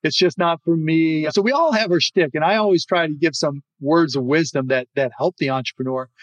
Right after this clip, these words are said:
I'll give you some secrets here. One, the time of day matters. So if you pitch us right after lunch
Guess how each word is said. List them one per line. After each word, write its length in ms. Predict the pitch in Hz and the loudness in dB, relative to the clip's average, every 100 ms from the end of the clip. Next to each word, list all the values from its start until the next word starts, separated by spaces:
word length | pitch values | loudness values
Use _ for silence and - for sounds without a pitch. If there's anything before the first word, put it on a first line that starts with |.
| - | -8
I'll 120 | 175 143 | -6 -2
give 200 | 175 165 | -2 0
you 60 | |
some 160 | 151 156 | 0 -4
secrets 460 | - 156 - 131 | 0 -2 0 -4
here. 180 | - 117 - _ _ _ _ | -2 -6 -8 _ _ _ _
One, 480 | - 214 247 208 175 - - | 0 2 2 0 -2 -6 -4
the 120 | - | -4
time 380 | - 165 185 180 | 0 0 2 0
of 100 | 135 | 2
day 400 | 156 143 127 120 _ _ - | 2 2 0 -2 _ _ -8
matters. 640 | 127 139 135 120 113 - | -4 -2 -2 -4 -6 -12
So 280 | - 160 135 120 - _ | -4 0 0 -2 -20 _
if 100 | 131 | -6
you 140 | 170 233 | 0 0
pitch 300 | - 226 - | 0 -2 0
us 160 | 151 - | -2 -2
right 320 | 143 135 160 | -2 0 2
after 240 | 185 - 147 | 0 0 0
lunch 440 | 131 151 214 - | 0 0 -2 -6